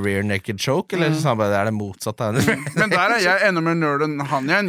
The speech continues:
Speaker 2: Jeg sier det på japansk, for det er det jeg har lært, ikke sant?
Speaker 1: Ja.
Speaker 2: Så de sier sånn, «Rear naked choke», det heter
Speaker 1: Hogoshi!
Speaker 2: Ja, ikke sant? Det heter
Speaker 1: Ja.
Speaker 2: sånne ting. Det
Speaker 1: Ja.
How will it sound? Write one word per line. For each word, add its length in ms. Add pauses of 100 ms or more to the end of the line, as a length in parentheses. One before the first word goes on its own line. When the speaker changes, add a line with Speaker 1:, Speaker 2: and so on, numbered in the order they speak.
Speaker 2:
Jeg 280
sier 160
det 120
på 140
japansk, 760
for 120
det 100
er 80
det 140
jeg 260
har 120
lært, 280
ikke 160
sant? 360
Speaker 1:
Ja. 200 (140)
Speaker 2:
Så 100
de 80
sier 160
sånn, 220 (100)
«Rear 260
naked 300
choke», 240
det 140
heter 640
Speaker 1:
Hogoshi! 600 (100)
Speaker 2:
Ja, 340
ikke 180
sant? 140
Det 100
heter 280
Speaker 1:
Ja. 80
Speaker 2:
sånne 240
ting. 180
Det 100
Speaker 1:
Ja. 100